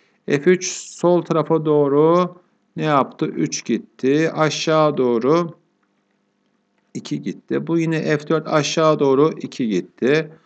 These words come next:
Sol tarafa doğru üç gitti arkadaşlar. O zaman bunlara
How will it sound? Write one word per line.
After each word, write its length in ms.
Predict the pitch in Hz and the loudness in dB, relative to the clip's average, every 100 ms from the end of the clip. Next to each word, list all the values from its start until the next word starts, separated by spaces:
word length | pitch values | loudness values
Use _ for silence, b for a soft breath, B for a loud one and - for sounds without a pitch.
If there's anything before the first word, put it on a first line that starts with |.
| b b | b b
Sol 340 | - - 165 151 | -18 -2 0 0
tarafa 360 | 151 139 135 | -2 -2 0
doğru 240 | 131 156 156 | 2 2 0
üç 520 | 165 - - - - | -4 -6 -8 -16 -10
gitti 340 | 120 113 - 104 | -8 -8 -6 -6
arkadaşlar. 680 | 101 101 98 - - 143 | -6 -8 -8 -8 -6 -6
O 160 | - 156 | -4 -6
zaman 360 | 151 151 147 | -4 -4 -4
bunlara 520 | 156 160 156 156 156 | -4 -4 -2 -2 -2